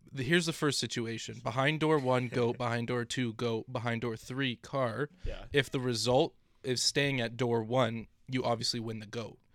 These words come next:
Speaker 2: Okay.
Speaker 1: If you result is switching to the door offered, which is two or three,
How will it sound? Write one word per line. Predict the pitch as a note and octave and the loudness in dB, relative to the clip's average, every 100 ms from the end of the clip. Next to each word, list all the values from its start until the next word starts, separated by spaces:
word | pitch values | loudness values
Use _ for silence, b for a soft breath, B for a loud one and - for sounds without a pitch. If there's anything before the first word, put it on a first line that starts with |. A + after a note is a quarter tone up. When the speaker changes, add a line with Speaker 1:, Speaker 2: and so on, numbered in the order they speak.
| - | -14
Speaker 2:
Okay. | G#2+ F2+ F#2+ | -10 -8 -2
Speaker 1:
If | C3+ B2 | 0 0
you | B2+ B2 - _ | 0 -4 -6 _
result | B2+ B2 A2 B2+ C3+ | -4 -2 2 2 2
is | A2+ A#2 | -2 -4
switching | - C3 C#3+ B2+ A#2+ | -4 -4 -2 -4 -4
to | C3 | -6
the | A2+ | -6
door | G#2+ A#2 A2 | -4 -4 -4
offered, | B2 C#3 D#3+ - A2+ A2+ | 2 4 4 2 -6 -6
which | A2+ | -6
is | G#2+ - | -8 -4
two | C3 B2 D3+ b b b b | -2 -2 -4 b b b b
or | A2 | -8
three, | A2+ A#2 A#2+ A2+ | -8 -4 -4 -4